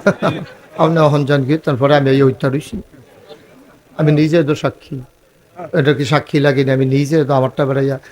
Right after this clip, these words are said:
আমি কই, "আরে আমারটা দিল কেমনে?" মুস্তাক হয়ে যে কি চিনছে না তারা, কই, "এডি সাইয়া দিছে না তো হাফডা।" তামা তামা করে লাইছে, ইয়া করছে।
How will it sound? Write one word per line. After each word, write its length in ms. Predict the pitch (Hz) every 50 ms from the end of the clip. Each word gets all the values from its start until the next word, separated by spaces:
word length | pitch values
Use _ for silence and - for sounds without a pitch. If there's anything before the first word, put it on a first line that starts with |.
| - -
আমি 140 | - 147 151
কই, 60 | 151
"আরে 100 | 165 165
আমারটা 380 | 160 151 156 160 165 - - 190
দিল 240 | 160 170 170 160 160
কেমনে?" 240 | - 165 156 151 147
মুস্তাক 440 | 143 151 147 - - 175 165 -
হয়ে 120 | 165 160 156
যে 120 | 147 156
কি 220 | 139 160 160 156 156 - - - _ - -
চিনছে 380 | - - 190 180 165 - - 160
না 120 | 160 160
তারা, 360 | 147 - 160 147 147 131 123 - - - - _
কই, 180 | - 156 156 156
"এডি 160 | 147 143 143
সাইয়া 380 | 131 - - 175 175 165 165 165
দিছে 260 | 151 160 151 - 170
না 140 | 160 156 151
তো 80 | 139
হাফডা।" 520 | 135 127 139 143 139 123 127 120 143 131 120 - - - 147 185 202 - - 208 - 196 220 220 - - 220 202 - - 240 - - - - 240 - - - 202 - - - 202 - - - 151 - - - - - - - - _ _ - - 139 - _ _ _ - - - _ _ _ _ _ _ _ _ 139
তামা 220 | 147 151 165 170 175
তামা 240 | - 185 185 208
করে 220 | 214 220 214 180 170
লাইছে, 320 | 151 143 120 - 165 135
ইয়া 100 | 123 127
করছে। 360 | 120 - - 120 - - -